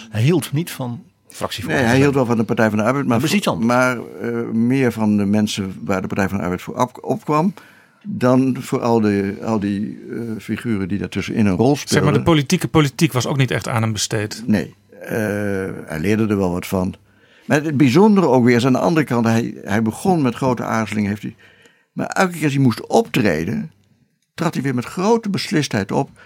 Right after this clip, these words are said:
Speaker 2: Het beste voorbeeld is dat hij negen dagen na eenentwintig juli moest hij optreden in de Kamer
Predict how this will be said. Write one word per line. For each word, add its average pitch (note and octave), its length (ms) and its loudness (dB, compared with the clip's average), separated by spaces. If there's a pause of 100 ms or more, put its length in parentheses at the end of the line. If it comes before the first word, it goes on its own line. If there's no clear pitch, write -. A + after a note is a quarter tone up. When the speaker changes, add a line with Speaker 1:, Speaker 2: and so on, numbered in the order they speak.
Speaker 2:
Het G3 360 -6
beste D#3+ 300 2
voorbeeld A2 360 0
is G2+ 120 -2
dat F#2 140 -6
hij F#2+ 160 -4
negen C3 360 4
dagen G2 400 2
na A2+ 400 0 (100)
eenentwintig F#2 560 -2
juli F#2 260 -2 (680)
moest C#3+ 300 2
hij G2 240 2 (340)
optreden G2+ 720 -2 (260)
in B2+ 180 0
de A#2+ 60 2
Kamer F#2 440 0